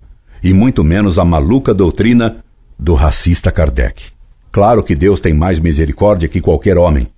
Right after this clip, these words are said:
e se ele exige de nós que perdoemos setenta vezes, sete vezes, ele nos perdoa mais ainda.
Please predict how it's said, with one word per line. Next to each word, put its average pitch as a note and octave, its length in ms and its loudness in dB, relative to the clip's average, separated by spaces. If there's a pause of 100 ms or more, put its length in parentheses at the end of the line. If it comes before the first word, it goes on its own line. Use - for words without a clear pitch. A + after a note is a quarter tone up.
(140)
e D#2+ 100 0
se F#2+ 240 2
ele C#3 220 2
exige A2 400 2
de A2+ 120 2
nós D#2+ 400 -2
que G2 120 -4
perdoemos G#2 680 0
setenta C#3 480 0
vezes, D#2 420 -2
sete - 280 -2
vezes, D2 500 -2 (160)
ele F2+ 220 0
nos D#2 180 0
perdoa D#2+ 460 0
mais E2+ 260 -2
ainda. D#2 420 0